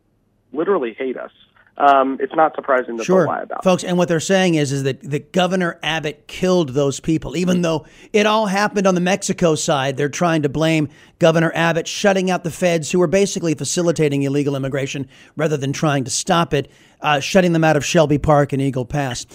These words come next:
Speaker 2: Luke Macias, everybody, The Luke Macias Show. Check it out where you get your podcasts. And for those of you in Texas, download it. And that, it basically, it is a great voter guide that I can highly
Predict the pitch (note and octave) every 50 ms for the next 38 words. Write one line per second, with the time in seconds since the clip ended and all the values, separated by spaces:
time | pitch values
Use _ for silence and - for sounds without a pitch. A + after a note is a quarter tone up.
0 | - - - - G#3+ C#4 E4+ E4 C#4 B3+ A#3 - - C#4 C4 A3+ G3+ - - G3
1 | F3 F3+ E3+ G3 F#3+ F#3 F#3 F#3+ G3+ G3 F#3+ F#3 F#3 - - G#3+ F#3+ F3 - -
2 | - - F#3+ F#3+ G3+ A3 G#3+ - - G#3+ G3 G3 G3 F#3 F#3 F#3 G3+ - F#3+ F3+
3 | F3 E3+ D3 E3+ E3+ - D#3+ D3+ - E3 E3 F3 F3 - F3+ F3 F3 F#3 F#3 -
4 | - - - - - - - - - - F3 F3 E3+ C#3 C3+ E3+ F3 G#3 A#3 G#3+
5 | G#3+ A3 G3 A3 A3+ A3 G#3 G3+ - - G3 G#3 G3+ - G#3+ G#3 - - - B2+
6 | - G3+ G3 G#3 A#3+ B3 A#3 G#3+ A3+ A3+ A#3 A#3 A#3 A3+ - F#3 F3+ E3+ - -
7 | E3 F3 - _ - - F3+ D3 C3 G3 G#3 A3 G#3 - A3 - - G3+ G3+ G3+
8 | F#3+ - - - - _ - G#3+ G3+ G#3 F#3+ F3+ F3+ C#3+ - D#3 F#3 A3+ A#3+ C#4
9 | C4 G#3 D3 E3 G#3+ G#3+ G#3 G3+ F#3 D3 E3 F3 F3 F3 F3 D3 D3+ D3 D3 C#3+
10 | - C#3+ B2+ C3 - - E3 E3 E3+ D#3 C#3 C#3+ C#3 C3+